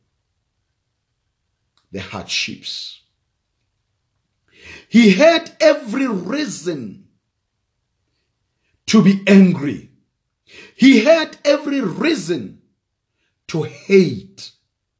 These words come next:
He had every reason not to forgive his brothers. Because of what they made him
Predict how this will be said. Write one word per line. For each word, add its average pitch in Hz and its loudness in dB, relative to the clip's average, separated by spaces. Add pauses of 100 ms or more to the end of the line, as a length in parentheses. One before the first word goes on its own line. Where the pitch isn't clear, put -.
(1080)
He 254 6
had 330 -4
every 302 -4
reason 180 -8 (400)
not 127 -4 (440)
to 156 -10
forgive 127 -8 (560)
his - -8
brothers. - -20 (1800)
Because 147 -4 (340)
of 123 -8
what 107 -12 (1160)
they 175 4
made 180 2
him 202 2